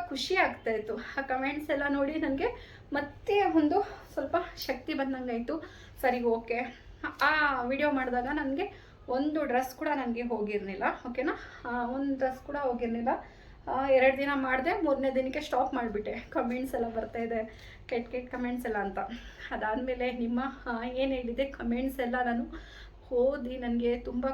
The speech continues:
ಖುಷಿ ಆಯಿತು. ಅದಾದಮೇಲೆ ನೆಕ್ಸ್ಟ್ ದಿನದಿಂದ ನಾನು ಲೈವ್ನ ಸ್ಟಾರ್ಟ್ ಮಾಡಿದೆ. ಆಮೇಲೆ ನನಗೆ ತುಂಬ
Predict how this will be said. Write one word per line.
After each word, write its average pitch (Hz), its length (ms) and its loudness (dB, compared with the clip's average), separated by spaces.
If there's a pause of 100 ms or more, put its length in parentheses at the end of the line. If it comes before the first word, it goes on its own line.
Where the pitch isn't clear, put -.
(140)
ಖುಷಿ 262 380 -4
ಆಯಿತು. 240 300 0
ಅದಾದಮೇಲೆ 277 600 0
ನೆಕ್ಸ್ಟ್ 247 580 -4
ದಿನದಿಂದ 247 500 -2
ನಾನು 233 220 0
ಲೈವ್ನ 233 580 -2
ಸ್ಟಾರ್ಟ್ 226 400 -2
ಮಾಡಿದೆ. 220 640 -2 (220)
ಆಮೇಲೆ 262 400 2
ನನಗೆ 254 580 -2 (100)
ತುಂಬ 254 200 -2